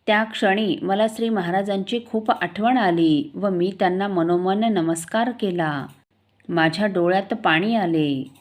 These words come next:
हळूहळू माझ्या मिस्टरांना बरे वाटू लागले. सतत सलाईन व औषधोपचार चालू होते. स्पेशल रूम असल्याने मी दिवसभर त्यांच्या जवळ असायची. ऑफिस असल्याने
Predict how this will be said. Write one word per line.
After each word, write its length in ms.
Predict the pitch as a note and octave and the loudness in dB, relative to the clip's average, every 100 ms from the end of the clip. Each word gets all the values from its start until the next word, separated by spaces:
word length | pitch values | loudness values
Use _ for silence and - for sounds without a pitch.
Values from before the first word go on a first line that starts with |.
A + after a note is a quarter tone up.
| - - | -20 -4
हळूहळू 640 | E3 F#3 F3 F3+ G#3+ F3+ E3+ | 0 0 0 0 0 -2 -2
माझ्या 360 | F3 D#3+ D#3+ G#3 | 0 0 0 -2
मिस्टरांना 680 | D#3+ D#3+ G3 F3+ F3+ G3 A3 | -2 -2 -2 0 0 0 -2
बरे 300 | F3+ F3 G#3+ | 0 0 2
वाटू 340 | F3 D#3+ A#3 | 0 0 0
लागले. 640 | G#3+ E3 E3 D#3 C#3+ C3+ - _ _ _ _ _ - | 0 0 0 0 -2 -6 -10 _ _ _ _ _ -12
सतत 640 | - G3+ B3 A#3+ A3 - | 0 2 4 2 2 -8
सलाईन 560 | - F3+ F3+ G#3+ A#3 - | -2 2 4 2 0 -4
व 120 | F3+ A3 | -2 0
औषधोपचार 800 | F3 E3 - F#3 F#3+ - A3 A3 | 0 -2 -4 -4 -6 -2 0 0
चालू 360 | A#3+ G#3+ E3+ A#3+ | 0 -2 -2 0
होते. 640 | A3 G3 F3 D#3+ C#3+ - - _ | -2 -2 0 0 0 -6 -16 _
स्पेशल 540 | - - E3+ E3 G3 F3+ | -20 -4 -2 -2 -4 -4
रूम 220 | F#3 G#3 - | -2 -4 -4
असल्याने 680 | E3 - F3 F3 G#3 D#3 - - - _ | -8 -2 0 0 -2 -4 -6 -18 -20 _
मी 120 | A#3 A#3+ | -6 -2
दिवसभर 680 | F#3+ F#3 G#3+ G#3+ G3 A#3 B3+ | 0 2 0 -2 -2 0 0
त्यांच्या 380 | G3 F#3 A3+ | -2 -2 -2
जवळ 320 | A3+ F#3+ G3+ A#3+ | -2 0 0 0
असायची. 880 | G#3+ - F3 E3 F3 D#3 C#3+ C#3 - _ - | -2 -2 -4 -4 -2 0 0 -6 -14 _ -4
ऑफिस 400 | D#3+ G3 F#3+ - | -4 -2 -4 -4
असल्याने 600 | E3 E3 F3+ F3 A3 F3 | -8 -2 0 0 0 -4